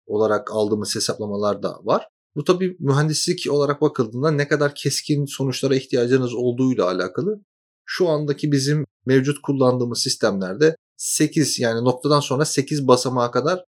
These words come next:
genelde veriliyor. Bunlar çok yakın sonuçlar veriliyor. Aslında bizim hani bilmem kaç trilyonuncu basamağa ihtiyacımız gerçekten olmayabilir. O kadar böyle keskin hesaplar yapmıyoruz çoğumuz günlük hayatımızda. Ama tabii çok özel durumlarda belki ihtiyaç olabilir.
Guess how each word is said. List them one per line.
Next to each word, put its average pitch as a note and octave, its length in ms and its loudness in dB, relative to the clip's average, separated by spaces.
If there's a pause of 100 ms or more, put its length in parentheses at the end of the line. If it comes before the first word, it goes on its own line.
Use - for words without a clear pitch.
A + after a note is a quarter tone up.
genelde G2 480 2 (100)
veriliyor. G#2 420 2 (280)
Bunlar F3+ 240 0
çok G#3+ 200 0
yakın D#3 180 4
sonuçlar A2 440 -2
veriliyor. G#2+ 420 0
Aslında C#3 260 2
bizim C3+ 180 0
hani C#3 260 2 (200)
bilmem C3+ 280 4
kaç - 360 -2
trilyonuncu C3+ 680 2
basamağa C3+ 440 2
ihtiyacımız C3+ 580 2
gerçekten D3 380 2
olmayabilir. F3 800 2 (300)
O A#2+ 120 -2
kadar A#2+ 320 2
böyle A#2 160 0
keskin - 340 -4
hesaplar B2 420 -2
yapmıyoruz C#3 500 0
çoğumuz A#2+ 400 0
günlük G#2+ 280 -4
hayatımızda. F#2+ 640 -4 (240)
Ama F#3 220 0
tabii F3 140 -2
çok F#3 240 0
özel E3 260 -2
durumlarda C3 640 0
belki D3+ 320 0
ihtiyaç E3+ 360 -4
olabilir. A#2+ 440 0